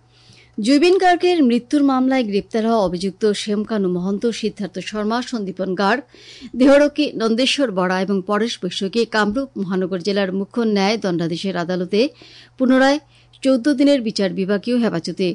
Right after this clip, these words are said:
প্রেরণ করেছে। ছট পুজো উপলক্ষে আজ আদালতের কাজকর্ম বন্ধ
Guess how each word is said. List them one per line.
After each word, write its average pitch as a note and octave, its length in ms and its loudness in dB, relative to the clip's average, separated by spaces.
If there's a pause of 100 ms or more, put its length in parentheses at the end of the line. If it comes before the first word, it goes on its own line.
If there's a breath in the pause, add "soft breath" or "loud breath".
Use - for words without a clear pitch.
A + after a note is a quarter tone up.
(140)
প্রেরণ A3 340 2
করেছে। F3+ 400 0 (400 soft breath)
ছট C#4 280 2
পুজো D#4 280 0
উপলক্ষে B3+ 440 0
আজ F#3+ 220 -2 (120)
আদালতের A3+ 520 -2
কাজকর্ম G#3+ 580 -4
বন্ধ F3+ 220 -4